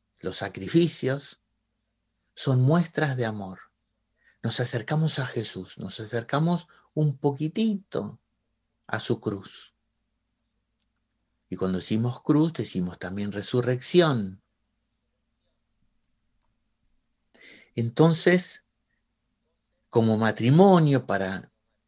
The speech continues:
que podamos decir plenamente, "Me encanta la familia", tenemos que tener gestos todos los días como María.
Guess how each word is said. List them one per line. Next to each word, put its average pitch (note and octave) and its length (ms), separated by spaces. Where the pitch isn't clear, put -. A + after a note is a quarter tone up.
que G#2 120
podamos D3+ 500
decir A2+ 680
plenamente, C3+ 960
"Me G#2+ 140
encanta C#3 640
la G#2+ 140
familia", B2+ 840
tenemos C#3+ 580
que - 140
tener B2 340
gestos - 1120
todos A3 280
los C#3 200
días F#3 300
como C3+ 320
María. G2 520